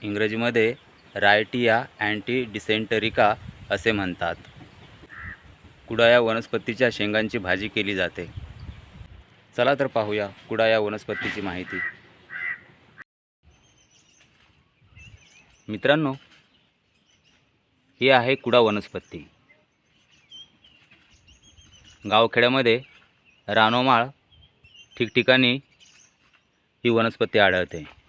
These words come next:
याला कुडा म्हणतात. मित्रांनो, पाऊस सुरू होऊन दहा बारा दिवस झालेले आहेत, पण ही कुड्याची वनस्पती वर्षभर असते.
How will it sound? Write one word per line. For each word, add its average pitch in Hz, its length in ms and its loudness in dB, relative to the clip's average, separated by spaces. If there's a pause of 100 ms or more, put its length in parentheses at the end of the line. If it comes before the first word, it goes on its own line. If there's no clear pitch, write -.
(1200)
याला 113 140 6
कुडा 123 260 4
म्हणतात. 113 320 2 (1400)
मित्रांनो, 113 520 2
पाऊस 117 240 6
सुरू 127 240 2
होऊन 131 300 4 (340)
दहा 95 180 4
बारा 120 200 8
दिवस 123 280 0
झालेले 101 360 4
आहेत, 87 220 0 (500)
पण 120 120 4
ही 131 260 4 (2500)
कुड्याची 123 360 6
वनस्पती 120 640 0 (300)
वर्षभर 120 420 4
असते. 98 380 0